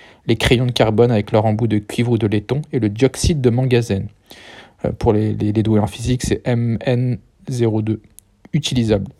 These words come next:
Il est difficile d'acheter une pile sans donner l'ancienne en échange. C'était un, une, un bon mode de fonctionnement. Cette pratique disparaît au milieu des années cinquante. Les cheveux coupés par les coiffeurs sont recyclés pour divers usages jusqu'à la fin de la même décennie.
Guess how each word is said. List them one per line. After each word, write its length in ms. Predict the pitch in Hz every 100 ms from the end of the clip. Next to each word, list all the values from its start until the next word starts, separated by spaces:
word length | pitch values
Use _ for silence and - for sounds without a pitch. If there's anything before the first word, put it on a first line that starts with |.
| - _ _ _ _ _ -
Il 100 | 151
est 60 | 143
difficile 400 | 160 151 202 160
d'acheter 280 | 143 -
une 140 | 143 131
pile 240 | - 175
sans 220 | - 147
donner 180 | 135 135
l'ancienne 400 | 135 139 - 147
en 80 | 139
échange. 440 | 139 - 110 - _ _ _ - _ _
C'était 460 | - - - 95 101
un, 280 | 107 139 185 -
une, 180 | - -
un 100 | 123
bon 160 | 117
mode 220 | 120 113 101
de 80 |
fonctionnement. 560 | 107 - 123 143 127 110 - - - -
Cette 180 | - 120
pratique 300 | 139 - 135
disparaît 400 | 123 - 117 123
au 80 |
milieu 240 | 127 117 117
des 160 | 110
années 120 | 107 104
cinquante. 520 | - 107 107 135 - -
Les 80 | 110
cheveux 320 | - 135 135
coupés 280 | - - 131
par 120 | 117
les 100 | 113
coiffeurs 340 | 123 110 139
sont 200 | - 120
recyclés 480 | 107 - 101 123 165
pour 240 | - 110
divers 420 | 120 127 139 127 123
usages 460 | 110 113 147 185
jusqu'à 300 | - 120 -
la 100 | 107
fin 200 | 95 151
de 80 | 143
la 80 | 113
même 180 | 117 120
décennie. 420 | 117 - 107 110